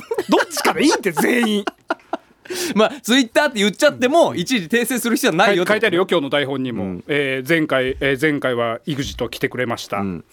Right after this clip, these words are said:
Speaker 1: えー、ビーズクイズ大盛り上がり。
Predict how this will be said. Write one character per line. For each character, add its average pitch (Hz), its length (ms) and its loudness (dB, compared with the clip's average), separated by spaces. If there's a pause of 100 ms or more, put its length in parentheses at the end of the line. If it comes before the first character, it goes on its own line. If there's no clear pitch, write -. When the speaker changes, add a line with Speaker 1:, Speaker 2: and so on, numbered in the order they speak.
(140)
Speaker 1:
え 127 640 -2
ー、 139 40 -12
ビ 165 140 2
ー 160 40 -2
ズ 147 120 -4
ク 147 140 2
イ 139 40 0
ズ 123 160 -6
大 160 140 4
盛 147 140 0
り 139 80 4
上 135 80 2
が 107 80 -2
り。 101 160 -14